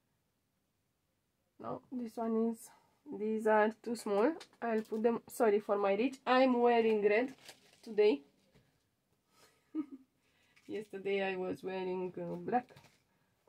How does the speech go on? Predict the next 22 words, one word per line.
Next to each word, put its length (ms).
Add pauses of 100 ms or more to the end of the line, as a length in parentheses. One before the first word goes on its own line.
(100)
Today 340
I'm 180
wearing 380
red. 220 (2000)
And 520
I'll 100
put 220
this 180
one 180 (100)
here. 300 (2750)
I 320
will 180
cut 280
this 200
one 240 (240)
here 240
like 640
that. 380 (840)
And 320
if, 240
uh, 440 (120)
you 400